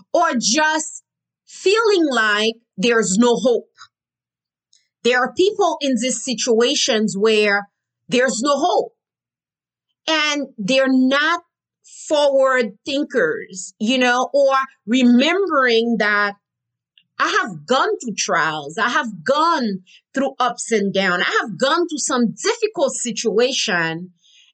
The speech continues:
and I have come out of them, every single one of them. So therefore, whatever it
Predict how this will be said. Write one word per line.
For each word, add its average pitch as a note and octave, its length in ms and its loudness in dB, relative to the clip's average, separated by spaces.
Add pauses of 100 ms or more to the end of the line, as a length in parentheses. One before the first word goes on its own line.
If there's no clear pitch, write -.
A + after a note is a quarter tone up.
and D4 380 -2
I A4+ 260 -2
have - 360 -8
come F#4+ 120 0 (440)
out A#4 480 0
of E3+ 160 -12
them, D#3+ 520 -4 (640)
every D4 520 0
single F#4+ 840 0
one F#4+ 340 -2 (200)
of G3 100 -12
them. E3+ 440 -4 (260)
So F4 280 0
therefore, E4+ 720 0
whatever F4 840 -2
it E4 160 -4